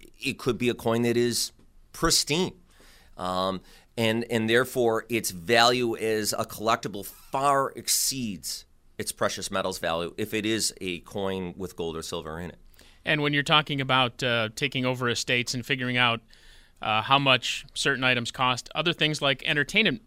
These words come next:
Speaker 2: entertainment memorabilia that people might not associate with you guys are things that you, uh, deal with, sports collectibles, autographs, that sort of thing.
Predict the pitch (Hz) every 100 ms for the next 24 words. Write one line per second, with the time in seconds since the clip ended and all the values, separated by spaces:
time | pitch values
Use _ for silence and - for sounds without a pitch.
0 | - 170 143 - 196 196 127 113 123 123
1 | 123 120 117 110 110 - 143 135 131 135
2 | 117 131 127 190 196 143 113 113 113 113
3 | 110 117 - 131 120 117 127 113 113 110
4 | 113 113 110 - - 156 - 139 113 107
5 | 104 107 135 131 107 98 131 139 147 104
6 | - 87